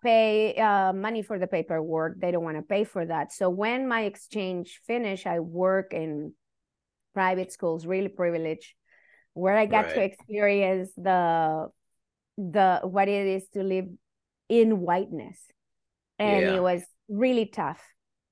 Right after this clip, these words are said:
Speaker 1: I love my students. I love my students wherever I go, but it was
Speaker 2: Yeah.
Speaker 1: really tough to survive the grown-ups in those environments.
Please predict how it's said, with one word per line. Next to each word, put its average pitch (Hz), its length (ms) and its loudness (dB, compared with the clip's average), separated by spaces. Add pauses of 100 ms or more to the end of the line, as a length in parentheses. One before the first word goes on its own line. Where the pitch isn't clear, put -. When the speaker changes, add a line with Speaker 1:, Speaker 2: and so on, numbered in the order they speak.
(140)
Speaker 1:
I 196 280 4
love 202 340 2
my 302 140 2
students. 240 500 -2
I 214 100 2
love 262 160 2
my 311 100 0
students 294 320 -4
wherever 240 300 0
I 214 100 0
go, 175 380 -2 (560)
but 226 120 2
it 233 60 8
was 214 200 4
Speaker 2:
Yeah. 190 100 -4
Speaker 1:
really 220 380 -2
tough 202 400 2
to 196 100 -12
survive 175 840 0 (140)
the 196 180 0
grown-ups 175 600 0
in 165 140 -6
those 165 260 -6
environments. 156 720 -6